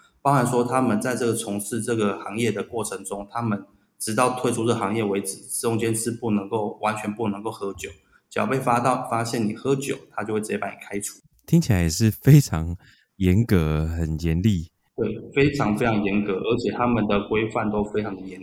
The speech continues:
Speaker 1: 厉，然后甚至你触犯的时候，他们不但是扣薪之外呢，可能对你拳打脚踢，甚至威胁到你家人的生命安全，用这样的方式去严格要求你一定要遵照他们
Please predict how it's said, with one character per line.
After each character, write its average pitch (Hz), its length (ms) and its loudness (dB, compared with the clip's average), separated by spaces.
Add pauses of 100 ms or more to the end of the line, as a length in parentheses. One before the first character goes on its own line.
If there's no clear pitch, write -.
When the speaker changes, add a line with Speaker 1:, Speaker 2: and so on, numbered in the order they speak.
Speaker 1:
厉， 98 340 -8
然 101 140 -12
后 113 160 -2
甚 113 220 -2
至 113 580 -2
你 104 100 -2 (440)
触 139 160 2
犯 131 180 4
的 104 100 4
时 107 160 -2
候， 117 580 -2 (140)
他 123 140 -4
们 107 260 2
不 120 120 -2
但 117 320 2
是 123 220 -2
扣 117 280 0
薪 110 280 -2
之 107 180 -4
外 113 200 0
呢， 101 240 -6 (220)
可 - 120 -4
能 101 120 0
对 117 180 0
你 101 60 2
拳 104 220 0
打 104 120 2
脚 104 220 -2
踢， 107 240 -4
甚 107 220 -4
至 110 100 -2
威 104 200 0
胁 104 200 -6
到 107 180 -4
你 101 60 -6 (100)
家 104 180 0
人 101 100 -4
的 - 120 -14
生 104 240 -8
命 104 140 -4
安 98 160 -14
全， - 180 -16 (480)
用 123 140 -2
这 131 80 2
样 117 100 4
的 107 60 0
方 110 180 0
式 110 140 -4
去 110 180 -8
严 107 240 0
格 107 140 -2
要 107 220 0
求 98 240 -4
你 98 80 -2
一 - 140 -16
定 107 140 -8
要 107 140 -2
遵 104 240 -4
照 107 180 -6
他 98 200 -10
们 104 180 -4